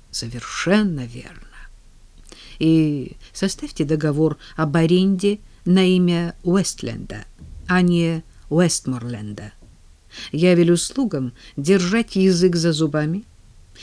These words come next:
и представлю с местным жителем в качестве их нового соседа Клейтона Уэстленда". "И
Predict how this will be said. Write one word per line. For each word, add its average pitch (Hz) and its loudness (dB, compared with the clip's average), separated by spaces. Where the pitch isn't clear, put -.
и 190 2
представлю 214 2
с - -4
местным 202 2
жителем 190 0
в - -12
качестве 220 -2
их 202 -2
нового 180 4
соседа 262 -2
Клейтона 208 0
Уэстленда". 135 -4
"И 170 0